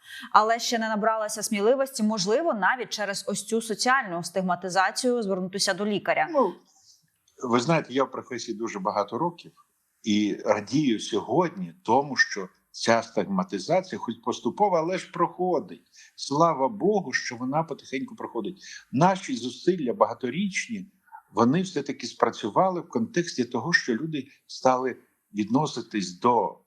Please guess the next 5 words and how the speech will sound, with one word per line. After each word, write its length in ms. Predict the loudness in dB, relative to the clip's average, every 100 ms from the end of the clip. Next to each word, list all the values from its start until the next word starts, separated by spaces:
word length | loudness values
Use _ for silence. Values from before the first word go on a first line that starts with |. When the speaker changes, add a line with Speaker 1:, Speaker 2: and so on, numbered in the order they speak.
| _
Speaker 2:
спеціалістів 760 | -6 -6 2 2 2 -4 -6 -2
в 40 |
галузі 400 | 2 2 2 -6
психічного 640 | -12 -12 -8 -8 -6 -6 -4
здоров'я, 480 | -2 -2 -2 -6